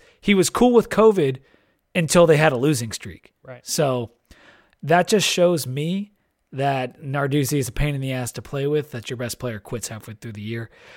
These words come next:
Speaker 1: I'm gonna take Florida State.
Speaker 2: Okay. Well, I guess we're, we're aligned. We'll either both look stupid or look like geniuses.
Speaker 1: Next game, I just like talking crap on Pitt.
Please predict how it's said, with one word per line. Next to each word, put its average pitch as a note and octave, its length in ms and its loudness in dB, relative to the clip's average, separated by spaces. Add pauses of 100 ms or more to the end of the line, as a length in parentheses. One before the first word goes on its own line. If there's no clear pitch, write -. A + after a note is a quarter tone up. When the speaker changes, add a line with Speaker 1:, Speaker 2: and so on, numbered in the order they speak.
(220)
Speaker 1:
I'm F#3+ 140 4
gonna G3+ 140 2
take D#3+ 180 2
Florida A2 300 -6
State. - 320 -14 (360)
Speaker 2:
Okay. - 140 -10 (600)
Well, C#3+ 200 -6 (160)
I C3 100 -6
guess C#3 220 -10
we're, C#3 340 -4
we're C#3+ 180 -12
aligned. C3 400 -6
We'll B2+ 240 -10 (180)
either D3+ 220 0
both C#3+ 280 -4
look E3 140 -4
stupid D#3+ 540 -2
or A#2+ 400 0 (260)
look B2+ 220 -8
like B2 160 -6
geniuses. - 680 -14 (1600)
Speaker 1:
Next E3+ 260 0
game, F3 360 0
I F3 80 4
just F3+ 200 2
like C#3 220 -2
talking A#2 320 -6
crap G2+ 280 -10
on F#2 140 -12
Pitt. - 300 -8